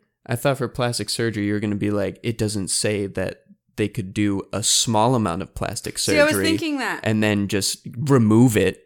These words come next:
Speaker 1: and that's their training."
Speaker 2: See, my idea was that they were, like, fucking with my face. Like, they were, like, straight up, like,
Speaker 1: Well, usually that's what
Speaker 2: moving
Speaker 1: plastic
Speaker 2: stuff around.
Speaker 1: surgery is, yeah.
Speaker 2: But I, my thing about that was, is, like, how often are they doing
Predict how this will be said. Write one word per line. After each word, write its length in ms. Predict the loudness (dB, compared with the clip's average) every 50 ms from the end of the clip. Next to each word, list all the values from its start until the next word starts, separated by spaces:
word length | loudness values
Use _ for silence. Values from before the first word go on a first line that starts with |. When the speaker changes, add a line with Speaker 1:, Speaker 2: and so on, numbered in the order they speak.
| _ _ -2
Speaker 1:
and 200 | 0 0 2 2
that's 300 | 2 0 0 -2 -4 -2
their 360 | -2 0 0 0 0 -2 -4
training." 720 | -6 -8 -6 -2 0 2 2 2 2 0 -2 -2 -6 -8 -12 -16 _ _ _ _ _ _
Speaker 2:
See, 180 | -16 -12 -10 -8
my 260 | -6 -6 -4 -4 -6
idea 220 | -4 -6 -6 -6
was 100 | -6 -8
that 100 | -12 -12
they 100 | -12 -12
were, 80 | -12 -12
like, 140 | -14 -18 -16
fucking 300 | _ -16 -16 -14 -18 -20
with 100 | -20 -20
my 120 | -20 -20
face. 420 | -18 -18 -18 -18 -18 -20 -20 -20 _ _
Like, 120 | -20 -12 -6
they 100 | -6 -6
were, 140 | -6 -6 -10
like, 160 | -14 -16 -20
straight 260 | -16 -14 -14 -14 -14
up, 140 | -18 -20 -20
like, 140 | -20 -16 -8
Speaker 1:
Well, 140 | -6 -4 -2
usually 360 | -2 -2 -2 -4 -4 -6 -6
that's 200 | -6 -6 -6 -6
what 80 | -6 -8
Speaker 2:
moving 80 | -8 -8
Speaker 1:
plastic 340 | -8 -10 -10 -10 -10 -10
Speaker 2:
stuff 100 | -8 -8 -8
around. 80 | -8 -8
Speaker 1:
surgery 180 | -10 -10 -12 -12 -12
is, 180 | -14 -12 -12
yeah. 240 | -12 -12 -12 -12 -14 -16 _ _
Speaker 2:
But 140 | -4 0 2
I, 180 | 2 2 0 0 -2
my 240 | -4 -4 -2 -2 -4
thing 500 | -4 -6 -8 -8 -8 -8 -8 -10 -12 -10 -10
about 320 | -10 -8 -6 -6 -6 -6
that 240 | -6 -6 -6 -6 -6
was, 200 | -8 -10 -10 -10
is, 140 | -12 -12 -12
like, 160 | -12 -12 -14
how 240 | -14 -12 -12 -10 -8
often 400 | -8 -10 -10 -12 -18 -20 -20 -20
are 80 | -20 -20
they 120 | -20 -20
doing 160 | -20 -20 -20